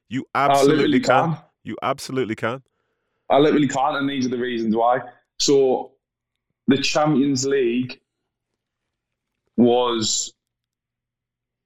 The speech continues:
Speaker 2: incredible.
Speaker 1: Yes.
Speaker 2: Was, was an amazing moment, you know, to win it. Um, the way we did in terms of Barcelona semi-final,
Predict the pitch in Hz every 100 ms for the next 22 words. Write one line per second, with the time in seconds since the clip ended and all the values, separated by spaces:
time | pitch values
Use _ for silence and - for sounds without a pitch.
0 | _ _ _ _ _ _ _ _ _ _
1 | _ _ - 127 - - 139 127 120 120
2 | 120 _ _ 82 87 85 - _ _ -
3 | 127 113 123 127 120 117 120 127 135 120
4 | 127 123 127 131 123 123 117 117 120 -
5 | 127 117 127 127 120 - - _ _ _
6 | _ _ _ _ _ 117 117 117 113 110
7 | 107 - _ _ _ _ - 120 117 127
8 | 127 120 104 123 120 120 123 120 113 113
9 | 104 - - 101 117 120 120 - 117 117
10 | 117 - 120 113 113 117 110 107 107 107